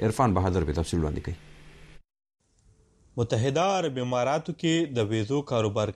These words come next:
Speaker 2: کوونکي وایي، د مخکې په پرتله اوس د پاکستانیانو ویزې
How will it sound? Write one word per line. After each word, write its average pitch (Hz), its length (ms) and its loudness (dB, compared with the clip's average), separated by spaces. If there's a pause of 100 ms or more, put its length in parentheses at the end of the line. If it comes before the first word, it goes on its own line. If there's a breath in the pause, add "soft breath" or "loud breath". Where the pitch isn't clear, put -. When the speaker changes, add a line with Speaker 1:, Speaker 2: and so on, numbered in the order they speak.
Speaker 2:
کوونکي 123 400 0
وایي، 156 200 0 (460 soft breath)
د 117 160 4
مخکې 170 400 -2
په 170 160 -4
پرتله 143 400 0 (380)
اوس 156 140 0 (140)
د 113 160 2
پاکستانیانو 113 800 0
ویزې 117 340 0